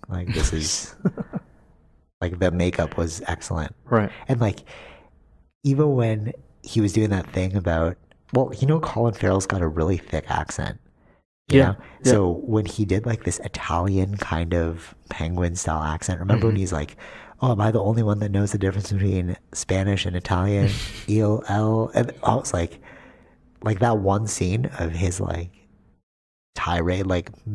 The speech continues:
Speaker 1: being like, "You guys are terrible detectives."
Speaker 2: Yeah, yeah, yeah.
Speaker 1: I was like, "Wow, this is a really good acting scene."
Speaker 2: <laughs>
Speaker 1: I mean, even, like, the Riddler when he was in jail and he was, like, crying, he's having an outburst, I was like, "This is a really good acting scene."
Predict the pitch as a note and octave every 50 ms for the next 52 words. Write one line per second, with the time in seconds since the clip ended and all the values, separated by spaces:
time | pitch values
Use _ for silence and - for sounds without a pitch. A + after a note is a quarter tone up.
0 | G2 - G#2+ F#2+ F#2 F#2 F#2 E2 D#2 D#2 - G2 F2+ F2+ F#2+ F#2 F2+ E2+ F2 E2
1 | - - F#2 E2+ D#2+ E2+ E2 F2 E2+ - - E2 - - C3 C#3 C3 - - D3
2 | C3+ A#2+ A#2 A#2+ A2+ - A#2 - - G2+ - F2 - - A2 A2 A2 G2+ A2 B2
3 | B2 C#3+ C#3 A#2+ G2+ F#2+ F#2+ G2 A#2+ C#3 C3+ A#2+ A2+ A2 G#2+ G#2+ - C3+ C3 B2+
4 | A#2 G#2+ - - - G2+ A2 - - A2 G2+ F#2 - - - - B2 - - -
5 | - - - - - - - - - - D#3+ F3 F#3 - - E3 D#3+ E3 F#3+ G3+
6 | G3+ G#3 G#3 F#3 D#3 - - B2+ A2+ G2 A2+ A#2+ B2+ C3+ C3 B2 A2+ G2+ F#2+ -
7 | A2 G#2+ F#2+ E2 D#2+ D#2+ F2 F2 F2+ G#2+ G2 E2 - D#2 E2 - - - - -
8 | F#2 G2 F#2+ E2+ - - - - - - F#2 F2 E2+ F2+ F#2 F#2 F#2+ F#2+ F2+ E2+
9 | F2+ E2+ E2 F2+ F2+ E2 D2 - - - G#2 G2 - F#2 G2 A2+ - - - -
10 | - G#2 F#2 E2+ E2+ E2 A2+ B2 A#2+ A2+ F#2+ F2 F#2+ G2+ G2+ A#2+ A#2+ B2 C3 B2
11 | - - G#2 G2 - F#2 - D#2 E2+